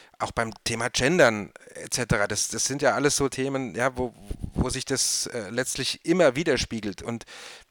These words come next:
und, und das ist schon, ähm, ist schon auch für unsere Gesellschaft, glaube ich, ein, ein, ein schwieriger,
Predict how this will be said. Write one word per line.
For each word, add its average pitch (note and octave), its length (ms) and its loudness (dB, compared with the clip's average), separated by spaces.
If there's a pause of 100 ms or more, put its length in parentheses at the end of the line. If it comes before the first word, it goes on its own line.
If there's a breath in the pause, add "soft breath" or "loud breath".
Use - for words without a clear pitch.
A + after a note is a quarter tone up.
(220)
und, A#2+ 220 -8
und B2+ 100 -8
das C3 140 -4
ist - 200 0
schon, F3+ 460 2
ähm, C3+ 640 0 (1160)
ist - 300 0
schon D#3 180 4
auch B2+ 140 0
für D3 120 -2
unsere C3 180 -4
Gesellschaft, C3+ 640 2
glaube B2+ 340 -2
ich, - 220 -4
ein, B2 180 -8
ein, A2+ 160 -8
ein F#2+ 520 -12 (960 loud breath)
schwieriger, B2+ 840 0